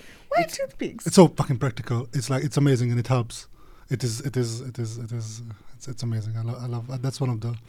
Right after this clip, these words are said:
Speaker 3: but, uh, uh, yeah, that's, uh,
Speaker 1: If we
Speaker 3: I've
Speaker 1: didn't,
Speaker 3: been
Speaker 1: you
Speaker 3: thinking
Speaker 1: could
Speaker 3: about
Speaker 1: still,
Speaker 3: tooth-,
Speaker 1: you
Speaker 3: toothpicks
Speaker 1: could
Speaker 3: for a long
Speaker 1: use,
Speaker 3: time.
Speaker 1: still use.
Speaker 3: Hmm?
Speaker 1: You could st-, okay. You could still use toothpick. Okay, you know, it's so funny because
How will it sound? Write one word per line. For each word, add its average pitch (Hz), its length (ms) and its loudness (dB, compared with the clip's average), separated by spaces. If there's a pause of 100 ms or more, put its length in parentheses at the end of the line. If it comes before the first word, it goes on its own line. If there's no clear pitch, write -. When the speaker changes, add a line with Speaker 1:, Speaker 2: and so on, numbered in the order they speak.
(300)
Speaker 3:
but, 180 240 10
uh, 262 60 0
uh, - 320 -2
yeah, 143 260 2
that's, 151 260 0
uh, 139 140 -4 (100)
Speaker 1:
If - 80 -10
we 508 120 2
Speaker 3:
I've 151 80 8
Speaker 1:
didn't, - 20 10
Speaker 3:
been 208 80 12
Speaker 1:
you - 60 10
Speaker 3:
thinking 233 100 12
Speaker 1:
could 202 80 12
Speaker 3:
about 143 160 10
Speaker 1:
still, 147 160 4
Speaker 3:
tooth-, 508 80 -4
Speaker 1:
you - 40 -8 (120)
Speaker 3:
toothpicks 147 220 6
Speaker 1:
could 147 100 6
Speaker 3:
for - 40 6
a - 40 6
long 143 80 4
Speaker 1:
use, 123 100 0
Speaker 3:
time. - 100 0
Speaker 1:
still 381 160 2
use. 208 360 -6 (220)
Speaker 3:
Hmm? 170 160 8 (340)
Speaker 1:
You 262 80 -6
could - 160 -20
st-, - 280 -10
okay. 175 360 -8 (440)
You 370 80 -4
could 427 160 0
still 622 280 -6
use 196 120 0
toothpick. - 480 -10
Okay, - 400 0
you 240 140 0
know, 403 120 -2
it's 254 120 -4
so 277 80 -4
funny 170 340 -4
because 160 480 -4